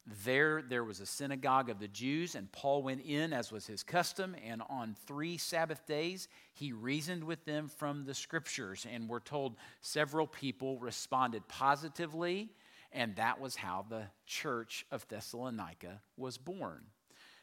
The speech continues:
Now, next week, we're gonna look at the larger response of the community, and it was pretty rough. It actually led to Paul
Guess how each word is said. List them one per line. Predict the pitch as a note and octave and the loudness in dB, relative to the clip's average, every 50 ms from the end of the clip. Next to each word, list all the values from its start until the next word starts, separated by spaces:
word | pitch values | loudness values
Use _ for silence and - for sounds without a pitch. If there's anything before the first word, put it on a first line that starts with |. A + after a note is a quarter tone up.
| _ - | _ 0
Now, | A2+ A#2 | 2 2
next | A2+ A#2+ D#3+ G3 G3+ - - - | 4 6 6 6 6 4 2 -2
week, | D#3 D3 C3 - | -2 -2 -2 -2
we're | D3+ C#3+ | -2 -2
gonna | C3+ C#3+ C3+ C3 | 0 0 0 2
look | C3 C#3+ D3 C#3+ - C3+ | 2 2 0 2 2 2
at | C3 B2+ B2 - - _ - - C#3+ | 2 2 2 0 -6 _ -18 -6 0
the | C3 C3 B2 | 2 2 2
larger | B2 B2+ C#3 D3+ D#3+ E3+ E3+ D3+ D#3+ D#3+ D3+ | 4 8 10 10 10 10 8 6 2 2 2
response | C#3+ C#3+ C3 - - - D3+ D3 C#3+ C3+ - | 2 0 0 0 2 4 6 6 6 6 2
of | C#3 B2 | -2 -2
the | A#2 B2 | -2 -4
community, | - - C3 C3+ C#3 C#3+ C#3 B2+ A#2+ G#2+ G2 G2 G2 G2 | -6 -4 -4 0 2 2 2 2 2 0 0 -2 -2 -2
and | G2 A2+ | -2 -2
it | C3+ - | -4 -4
was | D#3 C#3+ | -6 -10
pretty | - - - D#3+ C#3+ B2 | -10 -4 -4 -2 -2 -2
rough. | A#2+ A#2 A#2+ C3 B2+ A#2 F#2+ F2+ F#2 - - - - _ - - - - | -4 0 4 8 8 8 8 6 2 -4 -10 -12 -16 _ -20 -20 -10 -6
It | C3+ C#3+ C#3 - | -4 -2 2 6
actually | - C#3+ E3 D#3+ - - - E3 D#3 D3+ C#3 C#3 C3+ | 10 10 10 8 6 0 0 0 0 2 2 2 4
led | B2+ B2+ B2+ C3+ C3 C3 B2 A#2+ - | 4 4 6 6 6 6 4 2 -2
to | B2 A2 | -8 -10
Paul | - - - C#3 C#3 C#3 C#3+ C#3+ C#3+ D3 C#3+ - | -6 -2 2 4 6 6 6 6 4 4 0 -4